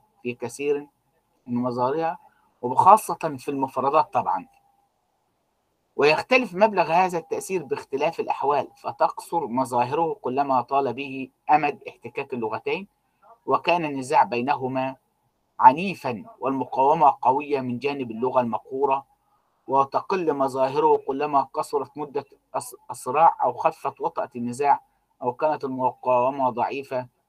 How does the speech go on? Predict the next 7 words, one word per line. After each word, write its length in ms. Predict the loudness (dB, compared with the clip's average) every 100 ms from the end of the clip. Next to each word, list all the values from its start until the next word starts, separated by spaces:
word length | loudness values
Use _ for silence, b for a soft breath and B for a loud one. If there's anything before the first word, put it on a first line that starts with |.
| _ -10
من 240 | -6 -4
جانب 340 | -2 -2 -2 -6
اللغة 360 | -2 -2 -4 -8 -14 -14 -8
المغلوبة. 520 | -8 -6 -8 -10 -14 _ _ _ _ _ _ _ _ _ _ 2
<coughs> 1120 | 2 2 -4 -4 -2 0 0 0 -4 -10 -14 _ _ _ -18 -6
يبقى 180 | -2
إذن 340 | 0 2 0